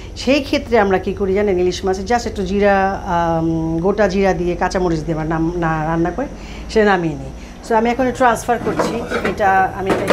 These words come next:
দিয়ে দিচ্ছি, এটা ইয়ে, এই, এটা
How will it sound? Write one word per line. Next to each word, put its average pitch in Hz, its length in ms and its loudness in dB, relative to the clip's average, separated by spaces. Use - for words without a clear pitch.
দিয়ে 214 160 0
দিচ্ছি, - 300 -8
এটা 180 200 -6
ইয়ে, 190 160 -2
এই, 175 120 0
এটা - 580 6